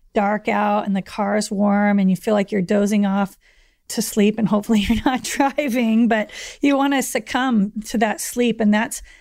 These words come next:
that's what it felt like for me. And I felt like, ah, you know, I felt like it was a good place. I, I was fighting it all the way because I didn't wanna leave my kids, but nobody wants to leave their kids.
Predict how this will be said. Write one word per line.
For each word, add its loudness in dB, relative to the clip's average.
that's -2
what -2
it -8
felt -2
like -2
for -2
me. 2
And 2
I 2
felt -4
like, -2
ah, 0
you 2
know, 2
I -2
felt -2
like -2
it 0
was 0
a 0
good 0
place. -4
I, 0
I 0
was -2
fighting 0
it 0
all 0
the 0
way 2
because -4
I 2
didn't 0
wanna 2
leave 4
my 0
kids, -2
but -2
nobody 2
wants 0
to -2
leave 2
their 0
kids. -4